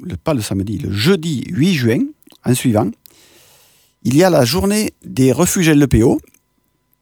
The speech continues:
Donc normalement, il y a une journée refuge par semestre. Et celle-ci, elle va se tenir à Villefranche-de-Rouergue, donc dans l'Ouest Aveyron. Et ce sera le refuge L P O de l'Ehpad Sainte-Claire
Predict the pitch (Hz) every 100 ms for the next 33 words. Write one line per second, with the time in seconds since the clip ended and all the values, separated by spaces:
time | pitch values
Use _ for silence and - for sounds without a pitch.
0 | - - 98 117 123 123 127 131 143 123
1 | 101 107 117 113 135 135 120 113 - 117
2 | 101 - 101 90 - - 98 147 - 180
3 | - - - - - - - - 160 143
4 | - 180 143 127 131 127 147 156 110 143
5 | - 131 123 110 92 113 202 160 101 104
6 | 92 90 98 - 82 78 110 220 - _
7 | - - - - - 120 120 135 147 147
8 | 143 127 135 - 143 131 127 - 151 156
9 | 110 113 147 - 139 - 165 165 131 123
10 | 147 170